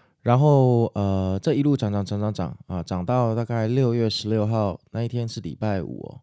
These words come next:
哦，哦，那就是四乌日。四乌日的那一天，这个趋势就开始转向了哈。那一天就是一开始，呃，开盘的时候拉高，但是一路向下哈，尾盘就收低这样子。然后接下来就连续跌了一个礼拜嘛哈，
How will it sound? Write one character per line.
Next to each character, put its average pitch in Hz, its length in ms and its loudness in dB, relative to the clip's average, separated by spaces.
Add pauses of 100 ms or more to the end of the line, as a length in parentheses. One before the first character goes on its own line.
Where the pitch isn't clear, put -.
(160)
哦， 92 80 -6
哦， - 180 -8
那 101 80 -8
就 98 160 -6
是 95 140 -2
四 104 320 -6
乌 104 180 0
日。 101 240 -4 (540)
四 151 260 0
乌 151 120 4
日 147 80 4
的 127 100 6
那 120 160 0
一 120 60 -2
天， 117 240 0
这 104 80 -4
个 101 100 0
趋 113 300 -6
势 110 180 -4
就 104 100 -2
开 101 140 -2
始 92 140 -4
转 62 260 -6
向 82 340 -6
了 90 80 -6
哈。 71 200 -6
那 117 120 -2
一 120 60 -2
天 107 240 -4
就 104 80 -4
是 98 340 -2 (320)
一 117 80 -10
开 127 220 2
始， 80 500 -4
呃， 71 140 -10
开 113 160 -2
盘 101 160 -4
的 82 100 -4
时 - 160 -8
候 92 140 0
拉 95 240 0
高， 85 400 -4
但 95 160 -6
是 87 480 -6
一 90 100 -8
路 95 160 -4
向 87 240 -4
下 80 200 -6
哈， 82 260 -12
尾 71 160 -10
盘 64 240 -12
就 90 100 -10
收 82 300 -6
低 80 240 -12
这 90 80 -10
样 80 180 -4
子。 - 200 -16 (1080)
然 110 140 2
后 120 120 6
接 120 140 2
下 117 140 2
来 95 80 2
就 107 100 2
连 98 180 2
续 107 200 -2
跌 101 160 0
了 117 120 2
一 117 40 2
个 104 100 -2
礼 95 140 -2
拜 110 200 0
嘛 82 200 -2
哈， 85 200 -4